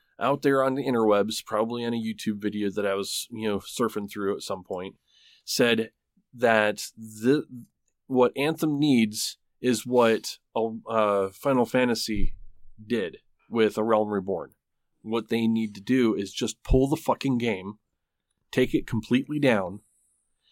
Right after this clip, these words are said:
rework it, and put it back out. What they did with, you know, with Final Fantasy fourteen, I think it is. Fourteen is,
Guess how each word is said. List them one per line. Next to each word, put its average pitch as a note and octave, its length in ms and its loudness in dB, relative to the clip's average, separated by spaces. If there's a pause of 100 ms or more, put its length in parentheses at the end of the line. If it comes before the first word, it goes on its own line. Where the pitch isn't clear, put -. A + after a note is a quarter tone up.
(320)
rework D#3 600 2
it, G2 260 0 (600)
and A#2 460 2 (180)
put C#3 180 4
it B2+ 80 0
back A2+ 280 -2
out. G2 260 -6 (880)
What A#2+ 240 -2
they C#3 140 4
did D3+ 200 2
with, B2+ 360 0 (340)
you B2+ 160 -2
know, A#2 140 2
with A2 260 0
Final B2+ 240 0
Fantasy A#2+ 380 0
fourteen, C#3+ 560 -4
I - 500 -20
think D#3+ 160 -4
it D#3+ 60 -2
is. F3 340 -6 (180)
Fourteen D3+ 440 -4
is, C#3 240 -4